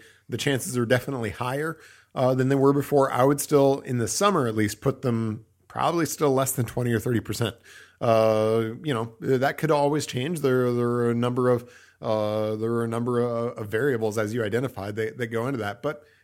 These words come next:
yeah, I mean, I, I still think it's relatively unlikely, but more likely, uh, than it was, uh, before the Timbers, uh, inked, uh, Armenteros. Uh, what do you think?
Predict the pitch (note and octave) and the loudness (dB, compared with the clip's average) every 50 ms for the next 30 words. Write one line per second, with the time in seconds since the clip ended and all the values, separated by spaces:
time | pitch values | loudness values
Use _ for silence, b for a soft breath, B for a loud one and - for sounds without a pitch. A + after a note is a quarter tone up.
0 | b - G3+ G3+ C#3 G#2+ G#2 G#2 A#2+ B2 A#2+ B2 C3 B2+ A#2 B2+ B2+ B2 - F3 | b -6 -4 -2 -2 -2 -4 -4 -4 -2 -2 -2 -2 -2 -2 -4 -4 -2 0 0
1 | D#3 C3+ C#3 C#3 A#2+ - C3+ C3 C3 B2 A#2 C3+ B2 A2+ A#2 C3 F#3 F3+ C#3 A2+ | 0 2 0 -2 -2 0 0 0 0 0 0 -2 -2 -2 -2 -2 -2 -2 -2 -4
2 | G#2+ G2+ C3 D#3 - - - - _ _ _ _ - D#4 G#4 A#4 G4 - B2+ - | -4 -4 -4 -6 -4 -6 -8 -10 _ _ _ _ -6 -2 -2 -2 -2 -2 -6 -8
3 | - A#2 C3 F3+ - _ - - D3 C#3+ C#3+ D3 C#3+ D#3 D#3 D#3 D#3 C#3+ C3 C3 | -10 -12 -12 -12 -16 _ -10 -6 -4 -4 -2 -2 -2 -2 -2 -2 0 0 2 2
4 | B2+ A#2+ A#2 - b b b b b b C#3+ B2 A#2+ A#2 A2 A#2 - - C#3 B2 | 2 0 -2 -8 b b b b b b -10 -8 -6 -6 -6 -6 -6 -4 -2 0
5 | A#2 A2+ - C#3 B2 A#2 A#2+ A#2 A#2 G#2+ G2 B2 C#3 C3 A#2+ A#2 A#2+ A#2 A#2 A2+ | 0 0 -2 -2 -2 2 2 2 2 0 -2 -6 -8 -6 -6 -6 -6 -6 -8 -8
6 | A2 - - B2+ A#2 G#2 - - - b b b b b b b A2 G#2 G2+ G2+ | -10 -8 -6 -6 -6 -6 -6 -12 -18 b b b b b b b -8 -6 -6 -6
7 | G2+ G#2 - - G#2+ G#2 G#2 G2+ G#2 - A2 E2 D2+ D2+ - - - b b b | -6 -6 -8 -8 -8 -8 -10 -10 -10 -12 -14 -14 -14 -16 -20 -20 -20 b b b
8 | b b b - A#3 B3+ C4+ C#4 C#4 C4+ C#4 C4+ C4+ D#4 D#4+ D#4+ D#4+ D#4+ D#4+ A#3+ | b b b -6 -4 -4 -2 -2 0 -2 -2 -2 -2 0 0 0 0 0 -2 -6
9 | D3 - - | -6 -6 -10